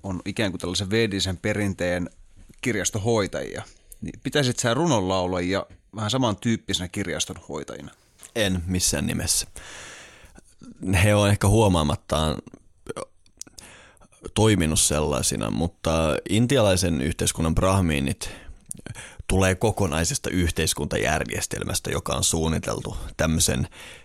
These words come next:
Speaker 2: tän, mitä mä ehkä kutsun nyt muinaiseksi tieteeksi, sen y-, ylläpitämiseen. Ja siinä brahmiinien tehtävä on säilyttää nimenomaan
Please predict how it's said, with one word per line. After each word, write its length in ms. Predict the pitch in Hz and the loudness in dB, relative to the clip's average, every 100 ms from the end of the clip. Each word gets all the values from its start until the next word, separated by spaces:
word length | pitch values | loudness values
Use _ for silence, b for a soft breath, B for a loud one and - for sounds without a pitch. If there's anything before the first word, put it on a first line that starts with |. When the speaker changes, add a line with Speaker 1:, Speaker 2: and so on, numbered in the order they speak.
| - | -6
Speaker 2:
tän, 400 | 76 78 73 69 64 64 | -2 -2 -2 -4 -6 -8
mitä 280 | 65 85 98 | -4 -2 2
mä 80 | 127 123 | 4 4
ehkä 240 | 107 104 | 4 2
kutsun 300 | 95 98 95 | 0 -2 0
nyt 140 | 92 90 | 0 0
muinaiseksi 680 | 101 104 98 90 95 - - | 2 4 4 2 0 -4 -2
tieteeksi, 580 | - - - - - - | -2 -2 -6 -8 -8 -4
sen 300 | - 95 92 - - - | 0 2 2 0 -6 -4
y-, 200 | 73 - | -4 0
ylläpitämiseen. 800 | 90 82 76 - 65 58 - 62 | 2 2 2 -2 -2 -2 -2 0
Ja 60 | - | 0
siinä 240 | 101 98 | 2 2
brahmiinien 600 | 98 107 101 87 85 78 | 2 2 4 4 4 2
tehtävä 420 | 87 87 - 82 | 0 -2 -4 -2
on 160 | 73 87 | 0 0
säilyttää 640 | - 80 71 - - 85 | 2 2 0 -4 -2 0
nimenomaan 680 | 80 78 - - - - | 2 2 0 -2 -4 -6